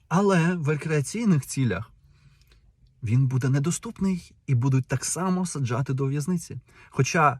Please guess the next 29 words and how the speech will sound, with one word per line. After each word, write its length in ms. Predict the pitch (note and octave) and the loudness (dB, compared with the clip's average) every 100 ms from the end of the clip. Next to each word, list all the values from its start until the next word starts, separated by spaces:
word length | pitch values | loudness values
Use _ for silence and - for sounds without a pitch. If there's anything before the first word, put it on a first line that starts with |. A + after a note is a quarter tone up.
| _ | _
яке 260 | A2+ A#2 D3 | -8 -4 -4
право 460 | C3 B2+ A#2 G2 - _ - | 0 2 2 0 -4 _ -4
мають 560 | A2+ G#2+ F#2+ F2+ - _ _ - | 0 2 2 -2 -8 _ _ -4
вони 360 | G2+ G#2+ F#2 - _ | 0 2 0 -6 _
саджати 480 | - G2 G#2 F#2+ F#2+ | -8 -4 -2 -2 -4
людей 400 | F#2 F#2 F#2+ E2+ | -4 -2 -2 -4
за 140 | E2+ F#2 | -8 -6
те, 160 | G2 | -6
що 160 | - F#2+ | -6 -6
люди 240 | F#2 F2 G#2 | -6 -6 -2
не 320 | A2 E3 G3 | 0 2 0
шкодять 460 | - D3 A#2+ G#2 | -2 0 0 0
нікому, 420 | A2 G2 C#3+ F#3 - _ _ _ - - - | -2 -4 -4 -6 -10 _ _ _ -20 -20 -6
мені 280 | G#2+ G#2 F#2 | -2 0 -2
досі 320 | F2 G#2 - | -4 -6 -4
невідомо. 440 | A#2 A#2+ C3+ D#3 G#2 - - - - | -2 -2 -4 -6 -8 -12 -18 -20 -14
Згідно 320 | - G#2+ A2+ | -8 -2 -2
Конституції, 560 | A2 A2+ - D3+ - F#2+ | 0 0 0 -4 -6 -8
все 180 | - G#2+ | -6 -4
давно 260 | G#2 G#2 | -2 -2
легально, 500 | G2+ G2 B2+ C3+ F#2 - - - - | -2 -2 -2 -2 -4 -10 -20 -20 -6
а 80 | G2+ | -2
ми 140 | G#2+ | 0
досі 260 | G2 A2+ F#2 | -2 -4 -4
граємось 460 | F#2 F#2 G#2 - | -4 -4 -6 -8
в 20 | |
якісь 280 | F#2+ - - - | -10 -10 -10 -6
ігри. 280 | G#2+ F#2+ - _ _ _ _ - - - - _ - _ _ _ - | -6 -6 -12 _ _ _ _ -16 -16 -16 -20 _ -20 _ _ _ -8
А, 420 | G#2+ A2 G#2+ | 0 2 2